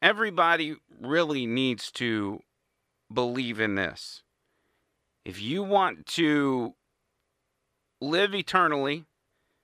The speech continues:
if you want to spend eternity, eternity with your Heavenly Father, then this, you, this is what you gotta do. And it's on you as a Christian to go and spread the word, spread the good news, tell people about it.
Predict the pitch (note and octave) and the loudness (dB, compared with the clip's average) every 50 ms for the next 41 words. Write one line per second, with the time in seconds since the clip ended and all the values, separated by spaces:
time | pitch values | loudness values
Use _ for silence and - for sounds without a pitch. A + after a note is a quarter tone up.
0 | _ _ _ _ _ _ _ _ _ _ _ - - B2+ A2 F#2+ G#2+ A#2 C#3 F3 | _ _ _ _ _ _ _ _ _ _ _ -6 -4 -4 -4 -4 -4 -6 -6 -6
1 | G3 F#3 F#3+ G3 F#3 B2+ - _ - - F3 E3+ E3 D3 - - - - G#3+ A3 | -4 -2 0 0 0 0 -2 _ -10 -6 -4 -2 -2 -4 -4 -4 -2 0 0 0
2 | G#3+ G3 - - F#3+ F#3 F3 E3+ E3+ E3+ D#3+ D3+ D3+ - - - C#3+ D3 C#3+ - | 0 -2 -2 2 4 6 6 6 4 4 2 -2 -4 -6 -4 -2 -2 -2 0 2
3 | F#3 F#3+ G3 F#3+ D#3+ D3+ D3 C#3+ C3+ C#3 C3+ A2+ A#2 G#2+ A2+ D3+ D#3+ E3+ E3 D#3 | 2 4 4 4 2 0 0 0 0 -2 -2 -2 -2 0 2 2 2 2 0 -4
4 | C#3 - - F3+ F#3 F3+ C3+ A2 G2+ G2+ G2+ G2 - A2 A2 A2+ A2 - - - | -4 0 2 4 4 4 4 4 2 2 0 0 -2 -2 -2 -4 -6 -8 -12 -14
5 | A#2+ A#2 - - - _ - - C3+ D3+ G2+ - - E3 E3+ - G3 G3+ - - | -16 -14 -16 -16 -20 _ -12 -10 -8 -8 -8 -8 -10 -10 -8 -6 -6 -4 -4 0
6 | F#3+ G#3+ G#3+ G#3 G#3 G3+ A3 A3+ E3+ - _ _ _ _ _ _ _ _ _ _ | 2 2 2 2 2 0 -2 -2 -4 -4 _ _ _ _ _ _ _ _ _ _
7 | _ _ _ _ _ _ _ _ _ _ _ _ _ _ _ - - D#3+ D#3 B2+ | _ _ _ _ _ _ _ _ _ _ _ _ _ _ _ 2 6 6 6 6
8 | - - D#3 D#3 D#3 D3 C#3+ D#3 G3 A3 A3+ A3 F#3 F#3 - - A#3+ B3 C#4 - | 6 4 6 6 6 4 2 0 0 0 -2 -2 -2 -4 -2 2 2 2 2 2
9 | - E3+ E3+ F#3+ G3+ F#3 F#3 F3+ - C3 C3+ D3+ F3+ G3 G#3 F#3+ F3 G3 A3 A3+ | -4 -4 -4 -4 -6 -8 -8 -2 4 6 6 6 6 2 0 -4 -4 -6 -6 -8
10 | G3+ - _ _ _ - - - - A3 G3 G3+ G3+ A#3+ A#3+ A#3+ C4 C4 C4 B3 | -10 -14 _ _ _ -20 -14 -4 0 2 2 2 2 -2 -2 0 -2 -2 -2 -4
11 | - - - - - F3+ G3 A3 A#3 A#3 G#3 A3+ A#3+ A#3+ A#3+ B3 B3+ C4 B3 G3+ | -8 -14 -12 -4 2 2 2 2 0 -2 0 0 0 2 2 0 0 0 -4 -6
12 | E3 - - - - A3 A#3 G3+ A#3 A3 G3+ G3 G3+ F#3 E3 C#3+ C3+ A#2+ - - | -10 -12 -4 0 2 2 2 0 -2 -4 -2 -2 -2 0 2 2 2 2 2 -2
13 | - | -8